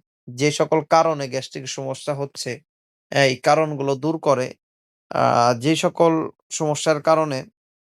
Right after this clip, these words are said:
অ্যা, গ্যাস্ট্রিক বা আলসারের সমস্যাগুলো হয়, এগুলোকে একবারে স্থায়ীভাবে পেটের ভিতর থেকে বের করে দেয়, যেটাকে আমরা টক্সিন বলে থাকি।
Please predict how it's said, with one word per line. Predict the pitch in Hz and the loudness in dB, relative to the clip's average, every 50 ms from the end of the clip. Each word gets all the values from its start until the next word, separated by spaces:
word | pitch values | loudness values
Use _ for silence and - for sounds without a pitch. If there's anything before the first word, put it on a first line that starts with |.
| _ _ _ - | _ _ _ -8
অ্যা, | 139 | -6
গ্যাস্ট্রিক | 135 120 123 143 139 - - - 156 151 139 135 | -4 0 2 2 2 0 -2 -4 -4 -4 -2 2
বা | 139 143 135 - | 4 4 4 4
আলসারের | - - 135 135 131 - - 143 139 | 2 0 0 0 0 -2 -4 -4 -4
সমস্যাগুলো | 139 - 147 143 139 - - 143 135 139 143 | -4 -6 -8 -8 -8 -8 -6 -6 -4 -2 -4
হয়, | 131 - 139 131 131 139 - _ _ _ _ _ _ _ _ _ _ - | -2 -2 -2 -2 -2 -2 -6 _ _ _ _ _ _ _ _ _ _ -4
এগুলোকে | - 156 151 160 160 156 156 180 | -2 2 2 2 2 2 2 0
একবারে | 170 147 147 156 147 139 160 | 0 0 0 0 -2 -2 -2
স্থায়ীভাবে | 151 - - - 165 165 151 160 151 151 147 135 | -6 -6 -4 -2 0 2 2 2 2 2 2 -2
পেটের | - - 156 156 147 147 147 | -2 -4 -4 -4 -4 -4 -6
ভিতর | 135 139 131 - 156 143 147 | -6 -8 -6 -6 -4 -4 -4
থেকে | 135 - 151 135 123 | -4 -4 -4 -2 0
বের | 139 143 139 139 | -2 -2 -2 0
করে | - 156 139 131 | 0 0 0 0
দেয়, | 123 131 131 | 0 -2 -2
যেটাকে | 120 143 135 147 147 143 151 | -2 -4 -4 -2 0 2 2
আমরা | 139 131 135 135 - - | 2 2 0 -2 0 2
টক্সিন | 180 170 170 - - - 147 131 | 0 0 0 -2 -4 -4 -4 -4
বলে | 123 123 117 117 | -6 -6 -6 -8
থাকি। | 113 - - - _ _ | -8 -12 -16 -18 _ _